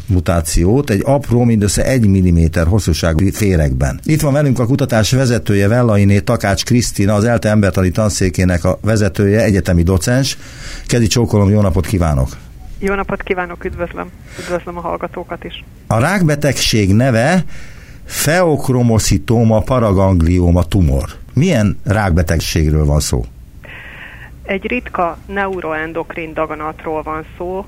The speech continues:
Speaker 2: A feokromocitomák a mellékvese velőállományából kiinduló daganatok, a paragangliomák pedig a szimpatikus és a paraszimpatikus idegrendszer dúcainak a daganatai. Ez a két daganattípus annyiban hasonló, hogy a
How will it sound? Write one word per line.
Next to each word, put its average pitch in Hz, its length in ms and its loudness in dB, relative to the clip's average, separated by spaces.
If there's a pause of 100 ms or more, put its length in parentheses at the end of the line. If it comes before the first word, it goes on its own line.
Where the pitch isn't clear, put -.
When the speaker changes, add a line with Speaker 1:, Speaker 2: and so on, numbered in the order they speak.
Speaker 2:
A 175 120 -8
feokromocitomák 170 1160 -8
a - 40 -10
mellékvese 165 800 -8 (160)
velőállományából 156 1160 -8
kiinduló 160 520 -12
daganatok, 160 720 -8 (480)
a 175 80 -12
paragangliomák 180 1000 -6
pedig 160 340 -8
a - 220 -12
szimpatikus 156 560 -14
és - 180 -14
a 147 120 -12
paraszimpatikus 147 1040 -12
idegrendszer 147 680 -12
dúcainak 139 680 -14
a 143 40 -10
daganatai. 147 680 -10 (560)
Ez 170 140 -14
a 160 120 -6
két 202 220 -6
daganattípus 165 1040 -10
annyiban 175 480 -8
hasonló, 160 680 -10 (280)
hogy 156 280 -8
a 160 100 -12